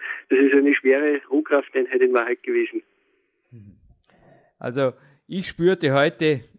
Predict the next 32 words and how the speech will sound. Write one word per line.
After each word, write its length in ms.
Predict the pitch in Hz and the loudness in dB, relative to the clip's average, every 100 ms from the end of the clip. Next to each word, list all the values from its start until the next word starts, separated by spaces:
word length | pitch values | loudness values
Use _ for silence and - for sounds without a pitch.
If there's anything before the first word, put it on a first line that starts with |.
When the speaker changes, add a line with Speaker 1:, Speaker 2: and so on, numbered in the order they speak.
| _ - | _ -12
Speaker 2:
im 220 | 160 170 | -10 -8
Kletterraum, 720 | 147 165 - 147 139 180 151 - | -6 -4 -4 -2 0 -2 -8 -14
dass 180 | 139 - | -14 -8
da 120 | 143 | -6
einfach 280 | 160 160 - | -6 -8 -12
einige 460 | - 139 170 180 160 | -8 -8 -6 -6 -4
Leute 340 | 123 139 165 | -2 -4 -6
mit 220 | 151 151 151 | -10 -8 -8
derselben 480 | 135 139 170 165 | -6 -4 -4 -8
Intention, 840 | 165 160 156 156 127 127 113 160 175 | -12 -14 -8 -8 -6 -4 -4 -4 -8
nämlich 500 | 143 139 147 135 - _ | -6 -4 -2 -6 -8 _
Wettkampf, 840 | 127 175 - 151 107 98 - - _ _ _ _ | -2 -2 -2 -2 -2 -2 -10 -20 _ _ _ _
sehr 360 | - 151 165 175 | -8 -2 0 0
schwer 440 | 143 151 160 110 - | 0 2 0 0 -8
am 160 | 131 | -8
Trainieren, 580 | 123 143 147 143 123 95 - _ | -2 -2 0 0 -2 -4 -14 _
am 200 | 113 123 | -10 -6
Arbeiten 540 | 101 127 127 120 113 104 | -2 0 0 -2 -4 -6
sind. 320 | 104 90 - _ - - - - | -6 -6 -10 _ -16 -16 -20 -12
Und 80 | |
ich 160 | 127 - | -12 -2
habe 420 | 135 143 147 123 - _ | 0 2 0 -2 -10 _
deinen 340 | 135 170 185 | 0 0 0
Trainingsplan 800 | 143 127 170 - 151 139 165 170 | -2 -2 -2 -6 -2 0 0 -4
vor 220 | - 147 | -2 -2
dir 160 | 143 151 | 0 -2
liegen 440 | 151 160 185 185 _ _ _ - - _ | 0 -2 -4 -12 _ _ _ -20 -20 _
und 500 | 143 143 147 147 - | 0 2 2 0 -6
ja, 440 | 131 156 135 104 - | 0 2 2 -2 -10
um 160 | 135 | -10
eben 320 | 123 139 156 139 | -4 -4 -4 -4
diesen 480 | 156 156 156 131 | -6 -6 -8 -12